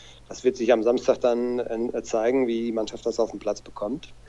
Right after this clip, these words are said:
Sie darf jetzt nicht nachlassen. Sie hat sich jetzt auch mal so einen kleinen Vorsprung erarbeitet, äh,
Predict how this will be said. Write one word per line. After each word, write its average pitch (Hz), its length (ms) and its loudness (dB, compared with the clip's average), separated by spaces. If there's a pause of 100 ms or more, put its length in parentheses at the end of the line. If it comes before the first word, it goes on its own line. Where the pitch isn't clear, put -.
(160)
Sie 110 160 -6
darf 90 280 -2
jetzt - 160 -2
nicht 123 120 0
nachlassen. 123 480 4
Sie 104 120 -4
hat 101 100 -4
sich 104 140 -6
jetzt - 160 -6
auch - 100 -6
mal 104 220 0
so 98 60 -2
einen 98 100 -6
kleinen 90 180 -6
Vorsprung 120 500 4
erarbeitet, 123 880 4
äh, 107 280 -6